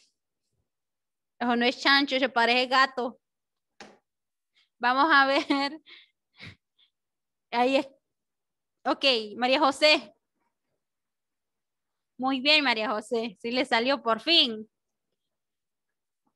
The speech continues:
Qué feo ese animal de, eh, Luis. Ni forma le hay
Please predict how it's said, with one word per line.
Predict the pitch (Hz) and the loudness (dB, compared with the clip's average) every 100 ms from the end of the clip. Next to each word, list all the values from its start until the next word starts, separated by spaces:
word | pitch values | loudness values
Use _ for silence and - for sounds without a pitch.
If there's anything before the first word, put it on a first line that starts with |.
| _ _ _ _ _ | _ _ _ _ _
Qué | - 311 | 0 0
feo | 330 320 320 | 2 4 4
ese | 277 262 | 2 -2
animal | 262 269 277 294 269 | -4 -2 0 2 0
de, | 247 233 247 247 240 | -6 -6 -2 -2 -2
eh, | 247 | -2
Luis. | 247 240 226 220 - _ _ _ _ _ - | -4 -4 -4 -8 -18 _ _ _ _ _ -12
Ni | 226 240 262 254 | -6 -2 -2 -4
forma | 262 320 339 320 277 | 2 4 4 2 0
le | 277 277 | 0 2
hay | 302 | 2